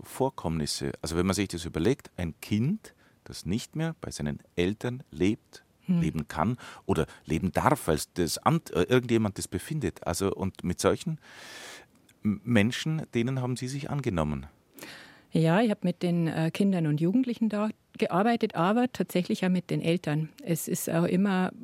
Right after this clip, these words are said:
Speaker 2: quasi, ähm, Usus, dass die Eltern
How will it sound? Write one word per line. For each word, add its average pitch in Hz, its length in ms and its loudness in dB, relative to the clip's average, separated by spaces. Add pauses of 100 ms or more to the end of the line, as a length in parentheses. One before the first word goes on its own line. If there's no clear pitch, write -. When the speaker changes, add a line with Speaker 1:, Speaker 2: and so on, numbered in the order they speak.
(120)
Speaker 2:
quasi, 170 640 2
ähm, 160 360 0 (260)
Usus, 269 720 0
dass - 300 -4
die - 220 -4
Eltern 226 540 2